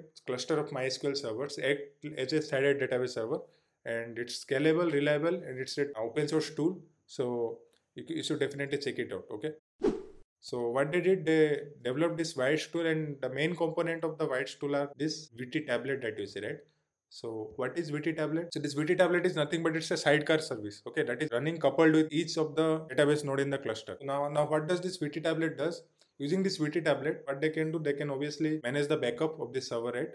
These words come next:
I mean, now this V T tablets, this is also a V T tablet. All of the things that you see, these three are the V T tablets.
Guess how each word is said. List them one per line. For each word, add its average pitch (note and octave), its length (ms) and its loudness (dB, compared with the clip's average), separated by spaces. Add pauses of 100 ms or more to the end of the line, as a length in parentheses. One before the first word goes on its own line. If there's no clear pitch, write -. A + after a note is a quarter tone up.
I C3 40 -6
mean, B2+ 300 -10 (260)
now D3 140 -4
this - 180 -6
V C3 120 -4
T D#3+ 100 0
tablets, D3 360 0
this C3 180 -8
is C#3 100 -2
also C#3 240 0
a B2+ 40 -6
V B2 100 -4
T B2 80 -12
tablet. - 360 -6
All C3 200 2
of C#3+ 140 -2
the C#3+ 140 0
things C#3+ 260 -16
that B2+ 180 -6
you B2+ 60 -2
see, D#3+ 160 -6
these C#3 160 -6 (100)
three B2+ 140 -2
are B2 100 -2
the C#3 100 -2
V C3 120 -6
T B2 80 -8
tablets. G2 400 -8